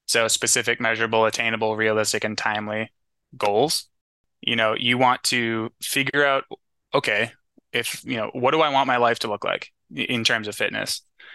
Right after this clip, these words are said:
And then you want to be able to measure that both subjectively and objectively. So subjective, how do I feel? How does this make me feel? Both in terms of,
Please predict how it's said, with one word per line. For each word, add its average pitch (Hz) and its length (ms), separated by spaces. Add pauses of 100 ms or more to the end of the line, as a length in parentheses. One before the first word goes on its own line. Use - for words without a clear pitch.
(380)
And 113 160
then 110 300
you 120 160
want 117 240
to 123 80
be 120 100
able 113 140
to 113 80
measure 113 320
that 107 260
both - 340
subjectively 120 800
and 117 380 (300)
objectively. 110 680 (220)
So 110 240
subjective, 120 760
how 117 140
do 117 100
I 107 80
feel? 110 400 (340)
How 123 100
does 120 80
this 117 120
make 117 120
me 113 100
feel? 107 380 (560)
Both 117 440
in 120 160
terms 120 320
of, 110 240